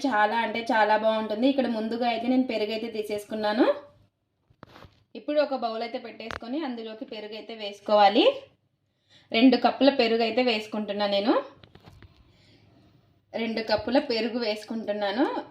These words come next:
ఇలా రెండు కప్పులు పెరుగు వేసుకున్న తర్వాత ఇందులోకి రెండు కప్పుల ర-, పెరుగుకి ఒకటిన్నర కప్పు సూజీ రవ్వ, బొంబాయి రవ్వ అంటారు కదా, రే-, వేసుకోవాలి.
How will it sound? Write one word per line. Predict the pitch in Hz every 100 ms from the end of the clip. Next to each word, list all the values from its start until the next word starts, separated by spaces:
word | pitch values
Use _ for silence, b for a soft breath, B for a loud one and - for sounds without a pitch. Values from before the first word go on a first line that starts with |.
| _ _ _ _ _ _ _ _ _ _ _ _ _ _ -
ఇలా | 226 226
రెండు | 220 220
కప్పులు | 220 208 240 233
పెరుగు | 220 214
వేసుకున్న | 220 214 - 220 214
తర్వాత | 208 202 208 202 320 381
ఇందులోకి | 226 226 233 220 202 - 466 - - _ _ _ _ - b b b b b b -
రెండు | 233 247 254
కప్పుల | 262 233 - 247
ర-, | 247 220 185 - - -
పెరుగుకి | 233 220 226 226 339 539 - - 220
ఒకటిన్నర | 226 233 226 220 214
కప్పు | - 214 - 330 440 - _ _ -
సూజీ | 247 240 254 254
రవ్వ, | 233 202 240
బొంబాయి | 233 220 220 214
రవ్వ | 208 208
అంటారు | 202 208 208
కదా, | 202 302
రే-, | 247 220 196
వేసుకోవాలి. | 208 202 - 208 196 208